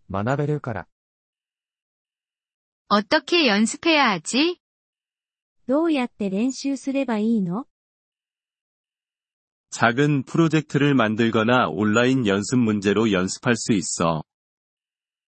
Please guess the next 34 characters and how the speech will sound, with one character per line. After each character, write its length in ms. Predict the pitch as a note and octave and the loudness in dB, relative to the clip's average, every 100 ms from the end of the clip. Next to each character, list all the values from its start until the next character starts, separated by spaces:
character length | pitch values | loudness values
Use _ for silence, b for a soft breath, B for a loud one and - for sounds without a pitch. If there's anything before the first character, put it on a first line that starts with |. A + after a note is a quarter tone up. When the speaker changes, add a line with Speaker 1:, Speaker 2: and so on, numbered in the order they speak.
| _ | _
Speaker 1:
小 260 | - G3+ A#3 | -8 -4 -2
さ 160 | - | -2
な 120 | D#3+ C3 | -2 -2
プ 160 | B2 | -4
ロ 100 | C3+ | -4
ジ 100 | F3+ | -2
ェ 20 | G3+ | -4
ク 80 | - | -4
ト 120 | D3+ | -4
を 80 | A#2+ | -4
作 240 | - - | -8 -10
っ 20 | |
た 220 | C3+ - A2+ | -10 -8 -6
り、 240 | G2+ - _ _ | -6 -8 _ _
オ 180 | A2 E3 | -2 -2
ン 80 | G#3 | 0
ラ 160 | A3 | 0
イ 80 | G#3+ | 0
ン 80 | F3+ | 0
の 100 | C3+ | -2
練 240 | G2+ A#2+ | -2 -2
習 260 | D3 - D#3 | -4 -4 -2
問 220 | D3+ D#3 | -2 -2
題 180 | C3 A2 | -2 -4
で 140 | F2+ | -6
練 220 | E2 A2+ D#3 | -6 -4 -4
習 240 | - F#3 | -4 -6
し 120 | E3 | -6
た 120 | - | -6
り 100 | F3+ | -6
で 120 | G#2 E2 | -8 -10
き 120 | C3+ | -6
る 120 | B2 | -6
よ。 160 | - | -8